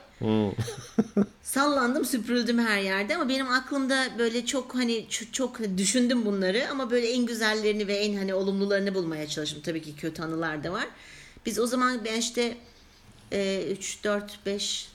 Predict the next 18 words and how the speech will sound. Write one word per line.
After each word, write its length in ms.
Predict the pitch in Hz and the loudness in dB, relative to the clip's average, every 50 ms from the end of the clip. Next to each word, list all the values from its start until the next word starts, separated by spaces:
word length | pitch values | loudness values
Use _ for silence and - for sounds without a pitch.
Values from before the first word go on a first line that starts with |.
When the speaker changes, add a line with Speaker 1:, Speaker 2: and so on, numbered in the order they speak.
| - - - | -20 -18 -14
Speaker 2:
üç, 200 | 202 190 - - | -12 -12 -8 -6
dört 220 | 196 190 190 - | -6 -6 -6 -6
yaşında 440 | 185 180 180 - 185 185 180 190 175 | -6 -6 -6 -6 -6 -6 -6 -6 -6
döndük 360 | 170 151 147 147 147 147 - - | -6 -6 -6 -6 -6 -8 -8 -8
galiba 480 | 156 143 143 147 147 147 147 143 143 143 | -6 -4 -4 -4 -4 -4 -4 -4 -4 -6
biz 120 | 147 147 - | -6 -6 -6
şeye, 340 | - - 151 143 143 139 143 147 147 - - - - - | -6 -4 -4 -4 -4 -4 -6 -8 -12 -14 -16 -14 -10 -8
e, 360 | 147 143 143 143 143 143 139 143 | -6 -4 -4 -4 -4 -6 -6 -8
Türkiye'ye. 640 | 143 - 147 143 147 - 156 147 151 170 214 262 415 - - - - - - - - - - - - | -8 -10 -10 -10 -8 -8 -6 -4 -4 -2 -4 -4 -6 -10 -16 -20 -20 -20 -20 -20 -20 -20 -20 -6 -2
O 80 | - 254 | -2 0
zaman 280 | 254 277 285 285 233 | 2 2 0 2 2
Demirtepe'de 560 | 226 247 262 285 285 - 262 - 254 247 240 247 | 4 4 4 2 0 -2 -2 -2 0 2 2 2
oturuyorduk. 480 | 233 240 214 185 165 156 160 160 160 | 2 2 0 -2 -2 -2 -2 -2 -2
Demirtepe'yi 540 | 180 185 190 190 190 - 196 202 208 202 196 | -2 -2 -2 -2 -4 -6 -6 -4 -4 -4 -4
bilir 180 | 220 269 403 440 | -4 -6 -6 -6
misin? 380 | 339 - - - 165 160 175 - - - - - - - - - - - - - | -6 -8 -8 -10 -12 -14 -14 -16 -20 -20 -20 -20 -20 -20 -20 -20 -20 -18 -4 0
Speaker 1:
Demirtepe'yi 560 | 101 98 98 98 - - 90 - 101 98 92 | 2 2 2 2 0 -2 0 2 4 4 4
bilirim. 260 | 95 98 101 82 82 | 4 2 2 2 0